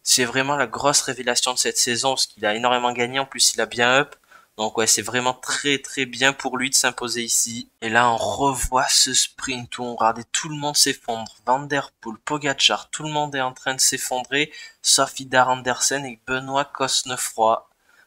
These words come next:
Vraiment très, très belle victoire et surtout très grosse surprise, un peu comme à la Tobias Foss sur le championnat du monde du contre-la-montre. Et du coup, voilà, gro-, première grosse victoire dans la carrière de Idar Andersen. Il s'impose avec huit secondes d'avance sur Benoît Cosnefroy et dix sur Tadej Pogacar.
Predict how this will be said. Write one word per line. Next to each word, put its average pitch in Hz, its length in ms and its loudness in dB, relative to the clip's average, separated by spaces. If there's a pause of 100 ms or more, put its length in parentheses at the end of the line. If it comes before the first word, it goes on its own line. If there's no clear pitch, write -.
(140)
Vraiment 120 260 -2
très, 143 380 -4
très 139 240 -4
belle 127 280 2
victoire 135 360 -4
et - 20 -10
surtout - 320 -4
très 123 280 -4
grosse 113 280 -4
surprise, - 540 -2
un 120 100 2
peu 131 140 -12
comme 131 180 -4
à 127 40 2
la 127 80 2
Tobias 120 420 -4
Foss 135 160 -2
sur 117 100 -4
le 113 60 -4
championnat - 340 -2
du 110 120 -8
monde 123 160 -4
du 120 80 -14
contre-la-montre. 110 760 -2 (400)
Et 120 80 -6
du 120 180 0
coup, 151 260 -8
voilà, 117 440 2
gro-, - 420 -6
première 151 460 -6
grosse 135 320 0
victoire - 380 2
dans 123 100 4
la 117 100 0
carrière 120 380 -2
de 117 100 -4
Idar 117 340 4
Andersen. 113 760 -2 (140)
Il - 40 -2
s'impose 127 540 0
avec 113 220 -4
huit 139 140 -6
secondes 139 180 -4
d'avance 131 280 0
sur - 140 -4
Benoît 131 320 -4
Cosnefroy 127 600 -2
et 120 40 -6
dix 139 240 -2
sur - 220 0
Tadej 127 360 -4
Pogacar. 123 680 0